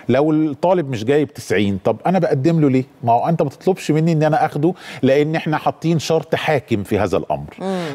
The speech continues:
Speaker 1: طيب، بيان القيد، آه، آه، أنا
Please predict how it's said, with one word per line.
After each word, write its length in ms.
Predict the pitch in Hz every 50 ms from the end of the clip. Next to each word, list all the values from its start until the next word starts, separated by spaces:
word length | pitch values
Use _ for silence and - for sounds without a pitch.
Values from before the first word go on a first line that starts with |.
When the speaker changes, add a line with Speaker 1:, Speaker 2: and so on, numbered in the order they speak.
| 147
Speaker 1:
طيب، 360 | - 139 131 127 120 104 95 107
بيان 320 | 131 156 202 247 262 247
القيد، 600 | 208 156 - - - 151 123 110 87 85 - - - - 117
آه، 280 | 117 120 165 170 170 - -
آه، 40 |
أنا 240 | 175 190 196 190 180